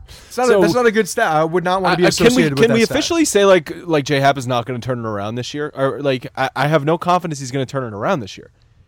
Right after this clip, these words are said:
Speaker 2: I've, we've seen nothing to indicate he's gonna turn it around.
Speaker 1: Yeah, I don't know. It's hard for me to get to that point, though. I, I, I, I, I, I don't like, uh, w-, raising the flag on anybody still. I, I just, it's just this, I guess that's just the, the way I, I look at things. But,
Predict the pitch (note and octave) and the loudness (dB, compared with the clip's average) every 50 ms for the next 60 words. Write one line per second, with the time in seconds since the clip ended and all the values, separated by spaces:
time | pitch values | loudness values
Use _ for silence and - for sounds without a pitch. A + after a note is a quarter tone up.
0 | _ _ - D3 D3 F3 D3 D#3 E3+ D3 - - G3+ F#3 D3+ C3+ C#3 D#3 G#3 B3 | _ _ -8 -8 -6 -2 0 0 0 0 -2 -4 -4 -4 -4 -2 2 2 2 2
1 | - G3 F#3+ F3+ D#3 E3 E3 E3+ D#3+ D3 - C#3+ C3 B2 A2 A#2+ B2+ B2 A#2 - | 2 0 -2 0 -2 -4 -4 -6 -6 -6 -6 -8 -8 -8 -8 -8 -8 -8 -8 -8
2 | A#2+ A#2 G#2+ G2+ F#2 F2+ F2 - - D3 D#3 C#3+ A#2 - - C3 C#3+ D3+ C#3+ C3 | -8 -8 -8 -10 -12 -14 -14 -10 -8 -6 -4 -4 -6 -6 -6 -6 -4 -4 -4 -4
3 | B2 A#2+ A#2 A2 - - D3 C#3+ - D3+ D3 C3 A#2 B2+ C3 B2 A#2+ A2+ A2+ G#2+ | -6 -8 -10 -10 -8 -6 -6 -6 -6 -8 -10 -8 -6 -8 -8 -8 -10 -12 -12 -10
4 | - A#2 A2 G#2 - A2+ A2+ A#2 B2+ B2 B2+ C#3 C3+ B2+ - - C3 B2+ B2+ - | -10 -12 -12 -12 -12 -12 -12 -12 -12 -10 -10 -10 -12 -12 -14 -16 -16 -16 -14 -14
5 | C3 B2+ A#2+ A#2 - - B2 C3 B2 - - - _ _ B2 A2 D3 C#3+ C#3+ C3 | -14 -14 -14 -14 -14 -16 -16 -18 -18 -18 -20 -20 _ _ -12 -8 -8 -8 -8 -8
6 | C3+ C3+ B2+ - C3 B2+ A#2+ A#2+ A#2 B2 B2 A#2+ A2+ - B2+ B2 B2+ B2+ B2 B2+ | -10 -10 -10 -8 -8 -8 -6 -8 -8 -10 -14 -18 -18 -14 -10 -8 -6 -6 -6 -8
7 | B2 A#2 - C3 C3+ D3 D#3 C#3+ B2+ A#2+ A#2+ A#2+ A2+ A#2+ A#2 A2+ G#2+ G2 - - | -10 -10 -6 -4 -4 -2 -2 -4 -6 -8 -8 -10 -10 -10 -10 -12 -12 -14 -16 -18
8 | - - - D#3+ D#3 B2 G2+ G#2 A2+ A#2+ B2 B2+ A2+ A#2 A#2 - - _ _ _ | -14 -10 -6 -6 -6 -6 -8 -12 -14 -14 -14 -14 -16 -16 -18 -20 -20 _ _ _
9 | - - _ - - D3+ C3+ - D#3+ D#3+ - - - E3+ E3+ E3 G3 G3 - F3+ | -20 -20 _ -14 -12 -12 -8 -4 -4 -4 -4 -4 -4 -2 -2 0 -2 -2 -2 -4
10 | C#3+ D3 C#3+ C3 D#3 D3 C#3+ B2 C#3 C#3 D3+ D3 C#3+ C3+ C3+ C#3 C#3 C3+ C#3+ D#3 | -6 -8 -8 -6 -6 -6 -4 -4 -4 -2 0 0 0 0 -2 -4 -4 -4 -4 -4
11 | D#3+ C#3+ - B2+ B2 A#2 G2+ B2+ B2+ A#2+ - | -4 -6 -8 -8 -10 -8 -6 -6 -6 -6 -8